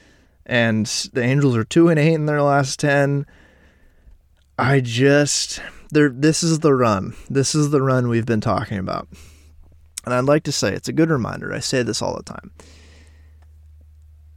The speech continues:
Winning fixes everything. The Mariners have been playing really good baseball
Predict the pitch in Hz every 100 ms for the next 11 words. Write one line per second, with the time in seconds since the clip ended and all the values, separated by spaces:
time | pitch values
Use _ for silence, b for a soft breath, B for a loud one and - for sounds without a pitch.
0 | - - _ - 151 190 196 175 170 -
1 | 113 101 - - - b b b b b
2 | b _ - - - - - - - _
3 | _ - 127 160 175 175 156 160 135 113
4 | 123 151 147 156 156 143 - 117 110 110